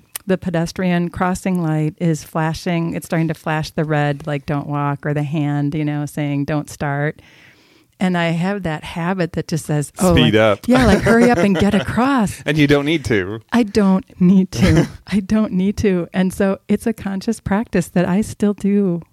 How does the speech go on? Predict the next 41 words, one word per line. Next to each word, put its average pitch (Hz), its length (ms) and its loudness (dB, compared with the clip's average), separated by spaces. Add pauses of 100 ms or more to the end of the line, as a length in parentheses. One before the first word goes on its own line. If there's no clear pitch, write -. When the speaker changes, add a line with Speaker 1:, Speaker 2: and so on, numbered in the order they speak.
(180)
Speaker 1:
I 170 80 2
still 214 380 0
notice 190 420 0
that 160 260 -4
push - 500 -4
to 180 140 -4
rush 170 440 0
and 170 160 0
to, 156 180 0 (460)
you 185 100 6
know, 160 100 6
get 202 300 -2
that 170 180 -2
extra 170 380 -2
distance 165 540 -2
while 165 200 -4
I 165 120 -6
can. 190 520 -6 (640)
And 185 140 2
I 180 80 0
just 185 220 -4
say, 190 320 -2 (180)
"I, 202 160 -6 (140)
I 196 100 0
don't 226 220 -2
have 226 280 -4
to, 233 220 -6 (180)
I 190 100 -2
don't 214 160 -4
have 202 200 -2
to 208 120 -4
rush. 196 500 -4 (160)
I 180 80 -2
can 196 260 -4
just, - 460 -6 (800)
like, 190 160 2
Speaker 2:
It's - 140 -14
Speaker 1:
pause 185 420 2
and 180 140 2
breathe 185 440 4
and 170 260 0